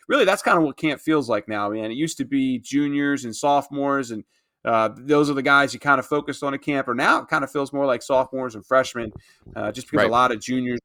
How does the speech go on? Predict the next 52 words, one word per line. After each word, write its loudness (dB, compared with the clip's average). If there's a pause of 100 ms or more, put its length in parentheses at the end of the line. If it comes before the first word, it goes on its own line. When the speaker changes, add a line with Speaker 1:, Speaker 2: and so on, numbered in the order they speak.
(160)
Speaker 1:
rising -4
juniors, -6
if, -10
if -14
you -10
don't 0
have 2
an -4
offer 0
by -4
now, -6
a -14
lot 0
of 0
guys 0
seem -6
like -6
they -8
don't -6
really -2
wanna -2
camp, -8
which, -16 (380)
uh, -20 (360)
again, -2
like -10
we -8
talked -2
about -2
the -2
other -2
week, -6
I -8
think -16
with -14
T -6
Frank -6
or -10
with -18
you, -8 (440)
uh, -14 (200)
just -6 (160)
intriguing 2
to -4
me. -2
It, -6
it, -8
it -6
definitely 0
feels -2
like -4
the, -2